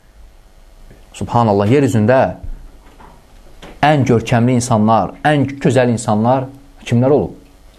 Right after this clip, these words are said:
Peyğəmbərlər olub, imamlar. İmamlar olublar. Həmin o adama demək lazımdır ki,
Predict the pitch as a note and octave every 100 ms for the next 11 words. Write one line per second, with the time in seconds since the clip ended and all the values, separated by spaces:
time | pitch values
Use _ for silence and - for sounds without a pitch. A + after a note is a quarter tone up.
0 | - G#2+ A#2+ A#2 B2+ D3+ A2 D2+ - -
1 | - _ - B2 B2 A2+ A#2 G2+ - -
2 | _ - _ _ _ _ - - - -
3 | - - - - A#2+ A#2 A#2 A2+ F2 D2+
4 | C#2 - - - - - - B2+ D#3 D#3+
5 | D3+ - A2+ G#2 A2+ G#2 G#2 G#2 F#2 F2
6 | F#2+ F2 -